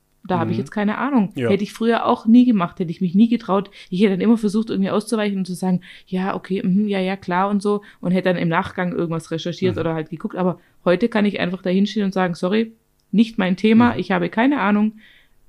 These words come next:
Speaker 1: Wenn, wenn Sie
Speaker 2: Mhm.
Speaker 1: möchten, dass ich davon Ahnung bekomme, dann werde ich mir das aneignen, aber im Moment, äh,
Speaker 2: <laughs>
Speaker 1: böhmische Dörfer, ne?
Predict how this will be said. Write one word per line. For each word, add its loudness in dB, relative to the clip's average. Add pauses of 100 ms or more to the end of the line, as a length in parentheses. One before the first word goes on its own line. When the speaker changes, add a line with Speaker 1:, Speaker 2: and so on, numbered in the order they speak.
(220)
Speaker 1:
Wenn, -6
wenn 2
Sie 2
Speaker 2:
Mhm. 2
Speaker 1:
möchten, 2
dass 0
ich -6
davon -2
Ahnung -2
bekomme, 4
dann 2
werde 4
ich -2
mir 0
das -2
aneignen, 2
aber 0
im 2
Moment, 2
äh, 0 (120)
Speaker 2:
<laughs> -12
Speaker 1:
böhmische 6
Dörfer, 0
ne? -2